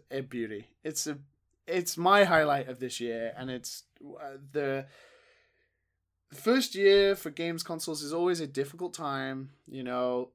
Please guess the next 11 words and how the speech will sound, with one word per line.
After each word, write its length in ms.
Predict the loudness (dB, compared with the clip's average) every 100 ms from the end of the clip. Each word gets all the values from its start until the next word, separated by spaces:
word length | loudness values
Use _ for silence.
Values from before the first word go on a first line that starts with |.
| -16
especially 680 | -10 -4 -2 2 4 4 4
if 320 | 0 -10 -6
a 560 | -4 -2 -2 -2 -6 -10 _ _ _ _ _ -10
company 340 | -8 -6 -6
doesn't 320 | -6 -8 -8
have 320 | -8 -4 -4
the 80 | -4
greatest 440 | -4 -2 -2 -4 -10
of 100 | -8
first 260 | -8 -8
party. 640 | -6 -2 -2 0 -2 -2